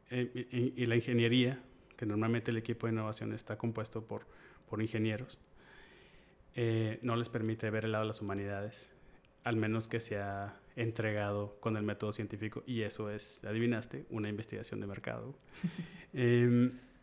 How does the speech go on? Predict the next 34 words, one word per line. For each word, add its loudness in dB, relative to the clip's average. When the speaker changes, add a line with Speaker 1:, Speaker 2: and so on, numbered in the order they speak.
Speaker 1:
y 4
hay 6
que 6
llegar 4
con 0
ellos 0
con 2
esa 4
propuesta. -8
Ok, -8
investiguemos -2
a -4
tus -6
consumidores -4
actuales -6
y 4
veamos 4
si -2
realmente 0
lo 0
que 0
tú 0
estás -2
empujando -2
como -6
producto -8
es -6
lo -8
que -10
ellos -4
están -6
necesitando -4
o -10
queriendo. -8